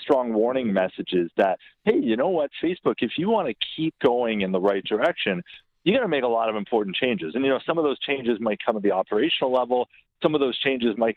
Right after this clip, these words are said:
come at how they communicate some of those operational changes. But at the heart of it, Jeff, I think what it's really saying is that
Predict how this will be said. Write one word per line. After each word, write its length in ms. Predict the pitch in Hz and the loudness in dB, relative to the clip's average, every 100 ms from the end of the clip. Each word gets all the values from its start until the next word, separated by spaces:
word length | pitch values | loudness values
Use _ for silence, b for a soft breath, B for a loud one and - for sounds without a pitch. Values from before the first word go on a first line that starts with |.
| - | 0
come 160 | 113 | 2
at 220 | 104 98 | 2 0
how 160 | 92 120 | -2 -2
they 100 | 104 - | -2 -2
communicate 560 | 107 107 143 - 135 113 | -2 0 0 0 0 0
some 100 | 127 | -2
of 80 | 113 | 2
those 160 | 113 | 2
operational 640 | 107 104 107 101 98 - 90 | 2 0 0 0 0 -2 -4
changes. 560 | - 175 180 127 98 - B B _ | 0 0 2 2 0 -4 B B _
But 100 | 156 | 2
at 80 | 131 | 2
the 80 | 117 | 0
heart 260 | 139 185 | 2 2
of 120 | 240 127 | 2 0
it, 100 | 95 | 0
Jeff, 220 | 107 98 | 0 2
I 100 | 113 | 0
think 200 | 143 160 | 0 0
what 120 | 160 | 0
it's 140 | 113 - | 0 0
really 280 | 127 110 92 | 2 2 2
saying 300 | 165 185 139 | 0 0 0
is 100 | 98 - | -2 0
that 240 | 98 95 | 0 0